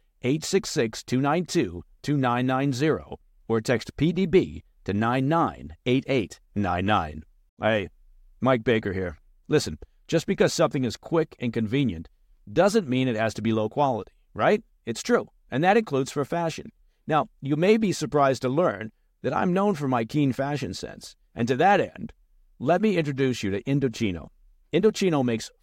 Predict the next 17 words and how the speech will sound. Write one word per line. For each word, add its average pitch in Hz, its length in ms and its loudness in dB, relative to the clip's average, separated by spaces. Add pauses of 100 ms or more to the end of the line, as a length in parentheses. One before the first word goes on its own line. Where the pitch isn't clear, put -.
fully 208 360 0
custom 165 440 -2
suits, 113 480 -6
shirts, 156 400 0
and 139 140 -2
outerwear 113 420 -4 (200)
for - 120 -4
men 196 220 2
and 202 160 2
women 208 240 2 (460)
with 104 120 0
hand-selected 151 720 0
high-quality 110 640 0
fabrics, - 540 -6 (320)
and 160 160 2
you 165 140 2
don't 160 340 2